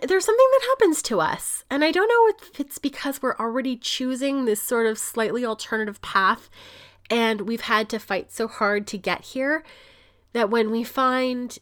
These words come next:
um, people don't believe the same things that we do, that it feels like some sort of a betrayal.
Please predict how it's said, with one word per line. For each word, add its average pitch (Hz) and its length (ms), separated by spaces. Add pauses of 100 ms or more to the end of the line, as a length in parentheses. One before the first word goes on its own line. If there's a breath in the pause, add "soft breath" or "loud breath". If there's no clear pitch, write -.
(280)
um, 208 400
people 233 320
don't 277 300
believe 208 280
the 196 80
same 180 260
things 180 260
that - 120
we 208 160
do, 214 280
that 220 120
it - 160
feels 240 320
like 247 120
some 240 220
sort 220 280
of 214 180
a 202 80
betrayal. - 720